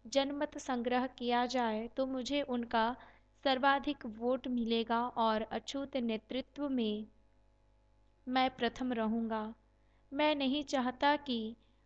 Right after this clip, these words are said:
हमारे रजिस्टर में अछूतों का नाम अलग वर्ग के रूप में दर्ज हो। सिख, मुस्लिम, यूरोपीय का नाम तो अलग वर्ग के रूप में दर्ज हो सकता है। मुझे हिंदुत्व की मौत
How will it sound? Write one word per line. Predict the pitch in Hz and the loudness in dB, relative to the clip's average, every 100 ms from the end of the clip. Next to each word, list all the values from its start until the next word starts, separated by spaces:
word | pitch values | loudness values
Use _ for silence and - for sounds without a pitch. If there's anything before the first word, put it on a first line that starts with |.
| - | 0
हमारे | 262 240 240 247 254 | 2 4 4 4 4
रजिस्टर | 226 220 220 - 277 277 | 4 0 -2 -2 2 2
में | 269 233 220 220 | 2 0 -2 -2
अछूतों | 226 - 247 240 262 | -6 -4 -6 0 0
का | - 254 | 2 0
नाम | 240 226 226 233 - | 2 0 0 -2 0
अलग | 226 233 | 2 2
वर्ग | 214 226 247 240 247 | 2 2 2 0 -4
के | 254 247 | 0 0
रूप | 233 247 247 | 0 -4 -4
में | 247 220 208 - _ _ _ - | -2 -2 -4 -10 _ _ _ 0
दर्ज | 240 240 220 | 2 2 0
हो। | 233 214 208 220 _ _ _ _ _ - | -4 -4 -6 -8 _ _ _ _ _ -4
सिख, | 294 - - 240 | -4 -4 -12 -6
मुस्लिम, | 240 240 240 254 262 | -6 -4 -6 -4 -6
यूरोपीय | 233 240 240 233 262 254 262 | -2 0 2 0 -2 -2 0
का | 262 254 | 2 0
नाम | 247 233 233 | 2 0 0
तो | 240 254 | 0 0
अलग | 247 233 240 240 | 0 0 0 -2
वर्ग | 226 233 240 240 - | 0 0 0 -4 -4
के | 262 | 0
रूप | 240 240 247 254 | 0 -2 -6 -4
में | 262 240 | -4 -2
दर्ज | 226 226 226 | 0 0 -2
हो | 233 226 | -4 -4
सकता | 226 226 - - | -6 -8 -6 -4
है। | 247 226 214 214 - _ _ _ _ _ _ - | -2 -2 -4 -8 -14 _ _ _ _ _ _ -6
मुझे | 240 262 285 294 | -2 0 0 0
हिंदुत्व | 285 262 240 254 285 - 302 | 0 0 0 0 -4 -2 -2
की | 302 294 | 2 0
मौत | 254 247 247 | 2 2 2